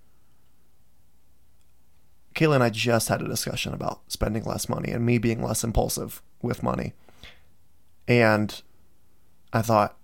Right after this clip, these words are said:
"Would Kaylee be upset with me if I bought this, these now two books right now?"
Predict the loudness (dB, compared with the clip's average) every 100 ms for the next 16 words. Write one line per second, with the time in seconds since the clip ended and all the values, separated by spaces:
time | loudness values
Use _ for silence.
0 | -18 -6 -6 -2 -2 2 2 2 4 4
1 | 2 0 0 -2 -4 -4 -4 -8 -18 -6
2 | -2 0 0 0 -4 -6 -8 -8 -16 -20
3 | -20 -10 -4 -4 -4 -12 0 6 8 8
4 | 6 4 4 0 -2 -4 -6 0 4 6
5 | 6 6